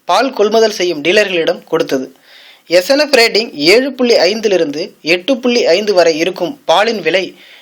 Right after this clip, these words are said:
இருபத்தைந்து ரூபாயிலிருந்து முப்பத்திரண்டு ரூபாய் வரை நிர்ணயம் செய்தது. ஆறு புள்ளி ஐந்திலிருந்து ஏழு புள்ளி ஐந்து வரை எஸ் என் எஃப் ரேட்டிங் உள்ள பாலின் விலை பதினெட்டு ரூபாயிலிருந்து இருபத்தி ஐந்து ரூபாய் வரை நிர்ணயம் செய்தது.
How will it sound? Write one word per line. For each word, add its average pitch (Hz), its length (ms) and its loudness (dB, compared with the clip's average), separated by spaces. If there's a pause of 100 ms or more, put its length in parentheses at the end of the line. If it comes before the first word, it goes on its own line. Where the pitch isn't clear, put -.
(140)
இருபத்தைந்து 240 680 0
ரூபாயிலிருந்து 180 640 2 (100)
முப்பத்திரண்டு 240 540 2
ரூபாய் 185 260 4
வரை 160 420 -2
நிர்ணயம் 202 340 -2
செய்தது. 135 420 -6 (500)
ஆறு 254 340 4
புள்ளி 277 260 2
ஐந்திலிருந்து 202 760 2 (160)
ஏழு 247 420 2
புள்ளி 254 220 4
ஐந்து 208 220 2
வரை 220 280 2
எஸ் 170 180 0
என் 226 80 0
எஃப் 240 140 0
ரேட்டிங் 202 280 2
உள்ள 175 520 0
பாலின் 196 320 0
விலை 165 340 -2 (480)
பதினெட்டு 277 400 0
ரூபாயிலிருந்து 202 720 2
இருபத்தி 254 400 2
ஐந்து 214 200 2
ரூபாய் 208 240 4
வரை 180 380 -2
நிர்ணயம் 196 320 0
செய்தது. 147 360 -4